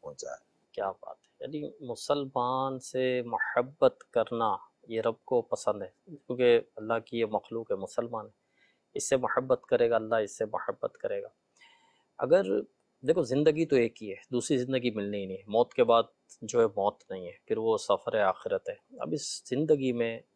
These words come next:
Speaker 2: इसको दोस्त बनाया, उसको दोस्त बनाया, इसका कुर्ब लिया, उसका कुर्ब लिया। अगर डायरेक्ट अल्लाह से ही दोस्ती हो जाए तो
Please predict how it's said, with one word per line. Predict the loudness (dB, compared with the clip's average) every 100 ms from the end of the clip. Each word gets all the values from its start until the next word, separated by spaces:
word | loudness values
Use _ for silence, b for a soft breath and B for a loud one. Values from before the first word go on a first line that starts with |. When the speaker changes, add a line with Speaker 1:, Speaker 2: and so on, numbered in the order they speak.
| _ _ _ _
Speaker 2:
इसको | -10 -4 -2 0
दोस्त | 0 -2 0
बनाया, | 0 2 0 -2
उसको | -4 -6 -4
दोस्त | -4 -4 -4
बनाया, | -2 0
इसका | -2 0 0
कुर्ब | 0 -2 -4 -4
लिया, | -2 0
उसका | 0 0 -4
कुर्ब | -2 -8 -6
लिया। | -10 -10 _ _ b b b b b b _ -2
अगर | 0
डायरेक्ट | 2 2 2 2 2
अल्लाह | 4 2
से | 4 0
ही |
दोस्ती | 0 -2 -2 0
हो | 0
जाए | 0 -2
तो | -4 -10